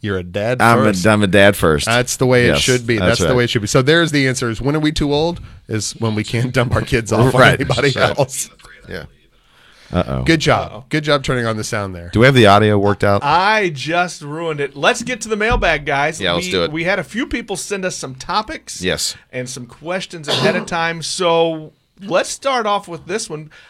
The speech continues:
Speaker 3: We had some people curious about the new strategic planning initi-, initiative the city is doing.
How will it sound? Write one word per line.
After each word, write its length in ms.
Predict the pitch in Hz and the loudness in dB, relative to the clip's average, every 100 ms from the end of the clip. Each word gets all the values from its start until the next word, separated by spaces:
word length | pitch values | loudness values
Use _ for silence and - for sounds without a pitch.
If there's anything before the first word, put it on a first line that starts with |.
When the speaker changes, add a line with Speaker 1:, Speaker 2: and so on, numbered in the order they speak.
| _ | _
Speaker 3:
We 100 | 117 | -14
had 160 | 160 185 | -12 -14
some 100 | 196 | -16
people 260 | 170 143 | -16 -18
curious 480 | 135 - 127 127 127 | -18 -14 -10 -10 -12
about 460 | - 117 117 - - | -14 -10 -8 -10 -14
the 80 | 110 | -14
new 260 | 110 127 131 | -10 -10 -10
strategic 640 | - 107 135 139 131 - | -14 -16 -14 -14 -14 -18
planning 540 | _ 139 156 165 165 | _ -10 -6 -6 -6
initi-, 360 | 147 147 - 127 | -8 -8 -8 -10
initiative 520 | 143 156 160 143 131 | -8 -8 -8 -10 -12
the 60 | 135 | -14
city 280 | - 156 147 | -12 -10 -12
is 120 | 143 | -12
doing. 440 | 147 156 147 143 | -8 -6 -6 -8